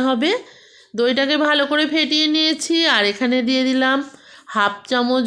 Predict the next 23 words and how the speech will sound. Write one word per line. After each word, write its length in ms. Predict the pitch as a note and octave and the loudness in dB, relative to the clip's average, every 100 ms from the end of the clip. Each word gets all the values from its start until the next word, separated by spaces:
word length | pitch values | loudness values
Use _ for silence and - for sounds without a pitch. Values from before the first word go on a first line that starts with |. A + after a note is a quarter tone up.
| G#3 | 0
গোলমরিচ 540 | G3 F#3 F#3+ F#3+ A3 G#3+ A3 | 0 0 0 0 0 -2 -2
গুঁড়ো, 240 | B3 D4 B4 - _ - F#3+ | 0 0 -2 -10 _ -14 -6
দিয়ে 240 | A#3 B3+ C4 - F#3+ | 0 2 2 2 2
আবারও 300 | F#3 G3 A#3 B3 | 2 2 0 0
ভালো 180 | A#3+ A#3+ | 0 0
করে 140 | B3 B3 B3+ | 0 0 0
ফেটিয়ে 320 | C4 B3+ B3+ B3+ | -2 0 0 0
নেব। 160 | B3+ C#4+ G#4 - - _ _ _ - - - _ _ | 0 0 -2 -4 -18 _ _ _ -20 -20 -20 _ _
ফ্রিজ 260 | C#4 D4+ D4+ - | -2 -2 -4 -2
থেকে 280 | D#4+ C#4 D#4+ C4 | -2 0 0 2
বার 160 | A#3 F#3 G#3 | 2 2 0
করি 220 | A#3+ A#3+ D4 F4 - | 0 0 0 -4 -2
কিন্তু 320 | C4+ B3+ C#4+ A#3 | -2 0 -2 0
দই 180 | G#3 G#3 G3+ | 0 2 0
ব্যবহার 400 | G#3+ F#3 G#3 A3 A3 A3 | 0 0 0 0 0 -2
করবে 280 | G3 F#3+ A3 | -2 0 0
না, 80 | A#3+ D4 E4 - - - | 2 0 -4 -14 -20 -4
রান্না 340 | G#3 G3+ A3 C4+ C#4 | 0 2 2 0 0
করার 320 | C#4 C#4 E4 G4+ - - - | 0 2 0 -4 -16 -10 -4
আধ 100 | G3+ A3 | -2 -2
ঘন্টা 360 | C4+ C4+ B3+ C#4 C4 F3 | 0 0 0 0 0 0
আগে 220 | F#3+ G3+ D4+ D#4+ | 0 0 0 0
দইকে 360 | A3+ G3+ G3 | 0 0 0